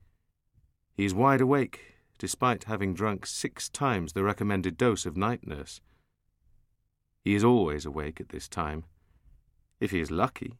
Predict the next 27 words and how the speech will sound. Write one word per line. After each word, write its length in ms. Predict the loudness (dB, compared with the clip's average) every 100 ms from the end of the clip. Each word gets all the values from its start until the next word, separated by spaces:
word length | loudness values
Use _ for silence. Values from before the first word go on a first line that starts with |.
| _ _ -4
on 100 | -2
a 60 |
good 220 | 4 4 6
night, 380 | 2 0 -4 -20 _ _ _ _ _
he 120 | -2
will 100 | -2
drop 280 | 0 -2 0
off 120 | -4
to 80 | -4
sleep 300 | -4 0 0
at 100 | 0
around 300 | 2 2 0
four, 520 | -4 2 6 6 4 -2 _ _ _
to 100 | -2
wake 260 | 4 4 4
again 240 | 2 2
at 140 | 2 0
six 420 | 0 0 -2 -8
or 160 | -6 -4
shortly 380 | -2 -2 0
after. 460 | 2 2 -2 -8 -10 -12 _ _ _ _ _ _ _ _ _ _ _
Two 300 | 6 6 6
hours 400 | 4 2 0 -4
of 220 | -8 -10 -6
tormented, 680 | 0 4 4 2 0 -4 -6 _ 0
restless 480 | 0 0 -6 -8
sleep, 440 | -6 0 0 0